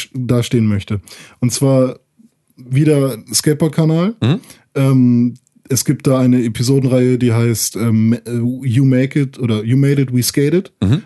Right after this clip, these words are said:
Speaker 1: Also jemand bastelt ein Skateboard aus irgendwas, schickt das dahin, die skaten dann damit und haha, lustig.
Speaker 2: Ja.
Speaker 1: Vor allem wird das halt von Fans einge-, eingeschickt. Und jetzt war es halt so, dass ein,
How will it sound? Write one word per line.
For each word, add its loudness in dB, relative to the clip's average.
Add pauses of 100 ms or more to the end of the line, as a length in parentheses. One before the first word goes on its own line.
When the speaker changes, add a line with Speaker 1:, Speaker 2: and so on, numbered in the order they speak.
Speaker 1:
Also 0
jemand 4
bastelt 0
ein -6
Skateboard 0
aus -2
irgendwas, 2
schickt -2
das 0
dahin, 2
die 0
skaten -2
dann 2
damit 2
und 0 (240)
haha, 2
lustig. 0 (200)
Speaker 2:
Ja. 4
Speaker 1:
Vor 2
allem 4
wird 0
das -4
halt 0
von -2
Fans 0
einge-, -2
eingeschickt. -2 (560)
Und 2
jetzt 0
war 2
es 0
halt 0
so, 2
dass 0
ein, 2